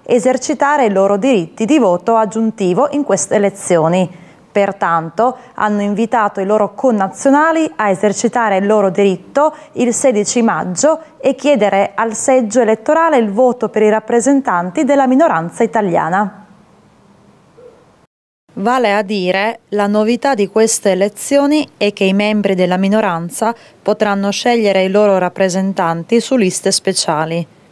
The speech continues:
In passato potevano farlo sulla lista generale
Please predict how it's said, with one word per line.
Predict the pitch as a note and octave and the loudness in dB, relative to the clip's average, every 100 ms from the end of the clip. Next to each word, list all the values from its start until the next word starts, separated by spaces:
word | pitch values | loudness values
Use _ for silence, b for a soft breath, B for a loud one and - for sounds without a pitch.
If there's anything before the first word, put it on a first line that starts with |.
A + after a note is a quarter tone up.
| _ | _
In | A#3 A3+ | 0 2
passato | F#3+ - - G3+ F3 - F#3+ G3+ G#3 | -2 -2 -2 -2 -2 -2 0 0 0
potevano | G#3 G#3 G#3 F#3+ F3+ G#3 | -4 0 0 2 0 -2
farlo | - F#3 F3 F#3 G3 G#3 | -2 -2 -2 0 0 -2
sulla | G#3+ G3+ | -2 -2
lista | G3 A3+ - F#3 | 0 -2 -2 -2
generale | F3 G3 A3+ F#3 D#3 G3+ | 0 0 0 0 -2 -2